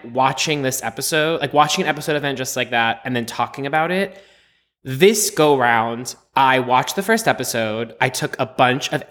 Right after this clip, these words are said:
angry notes about, like, what the fuck did I just watch? Then I rewatched the episode last night, and it's not that it made more sense. That is certainly not, like, what happens for me.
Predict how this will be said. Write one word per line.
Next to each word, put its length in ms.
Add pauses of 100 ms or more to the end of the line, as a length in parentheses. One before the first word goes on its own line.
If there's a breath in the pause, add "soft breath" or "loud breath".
angry 460
notes 460
about, 300
like, 440
what 500
the 80
fuck 500
did 140
I 80
just 300
watch? 400 (500 loud breath)
Then 160
I 120
rewatched 800
the 100
episode 420
last 340
night, 440
and 80
it's 200
not 480
that 140
it 320 (240)
made 340
more 200
sense. 480
That 160
is 80
certainly 420
not, 360 (760)
like, 160
what 100
happens 540
for 100
me. 300